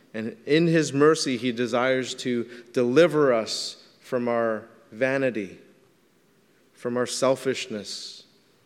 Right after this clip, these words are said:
from our pride. So you see that Christmas is not simply the scene of nativity or lights and trees and candy canes and all that kind of stuff. The God of Mary,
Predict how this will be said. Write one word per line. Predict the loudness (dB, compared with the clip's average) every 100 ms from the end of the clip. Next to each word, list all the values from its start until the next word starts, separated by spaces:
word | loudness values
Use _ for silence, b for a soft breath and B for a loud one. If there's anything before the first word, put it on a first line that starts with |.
| _
from | _ -6 -4
our | -4
pride. | 0 2 2 0 -6 -12 -20 _ _ _ _ _ b b b b b b b b b b b -12
So | -8
you | -6
see | 0 2
that | 2 2
Christmas | 0 0 2 0 0 -2 -8 -6
is | -6 0
not | 0 0
simply | 0 0 2 0 2
the | 0
scene | -2 -2 0 2
of | 2 0 -4
nativity | -4 -4 -4 -2 -2 0 0
or | -2 -2
lights | -2 -2 -2 -6 -10
and | -10
trees | -8 -6 -4 -4 -6
and | -10 -12 -16 -12
candy | -8 -8 -8
canes | -10 -8 -6 -8
and | -8
all | -8 -8
that | -8 -12
kind | -14 -14
of | -14
stuff. | -10 -6 -6 -6
The | -8
God | -2 2 2
of | 0 -2
Mary, | 0 2 2 2 -2